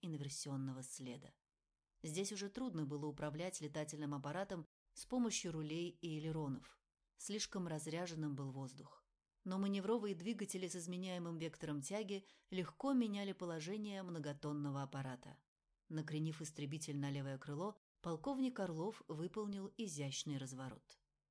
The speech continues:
«Выходим в расчётную точку выхода из атмосферы», доложил штурман-навигатор.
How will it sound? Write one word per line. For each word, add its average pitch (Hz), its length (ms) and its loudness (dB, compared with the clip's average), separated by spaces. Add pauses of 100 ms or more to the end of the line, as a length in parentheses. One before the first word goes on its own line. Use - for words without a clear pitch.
(320)
«Выходим 214 580 4
в 220 40 2
расчётную 220 480 2
точку 226 360 2
выхода 226 360 4
из 214 100 4
атмосферы», 208 720 2 (500)
доложил 160 480 0
штурман-навигатор. 151 960 -2